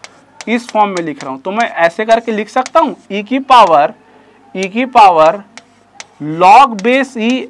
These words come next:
एक्स की power minus one dx। ध्यान से देखना मैं क्या बोल रहा हूं, ये किस form में दिया था, ये इस form में दिया था, n log base ई एक्स।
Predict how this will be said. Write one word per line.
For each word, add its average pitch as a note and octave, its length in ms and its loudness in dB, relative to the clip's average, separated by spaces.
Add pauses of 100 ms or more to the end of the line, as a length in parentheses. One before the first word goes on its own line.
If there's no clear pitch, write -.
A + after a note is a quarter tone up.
(100)
एक्स A3 280 0
की C#4 120 -4
power B3 500 4 (400)
minus C3+ 540 -4
one G3 200 -8 (1700)
dx। F#3 440 -6 (440)
ध्यान F3+ 320 0
से B3 120 0
देखना B3+ 320 0
मैं C4+ 140 -4
क्या A3+ 180 4
बोल A3 180 0
रहा A3 100 -2
हूं, G#3 80 -8 (720)
ये A#3 140 2
किस C4 300 -4
form D4 260 4
में B3 500 -4
दिया A3 240 2
था, F3+ 400 -2 (520)
ये A#3+ 120 4
इस C4 300 -4
form C4 260 2
में B3 200 -4
दिया F#3+ 200 0
था, A#3 140 0 (200)
n A3 480 0
log G3+ 320 6 (340)
base F#3+ 380 2
ई G3+ 240 -6
एक्स। D3+ 320 0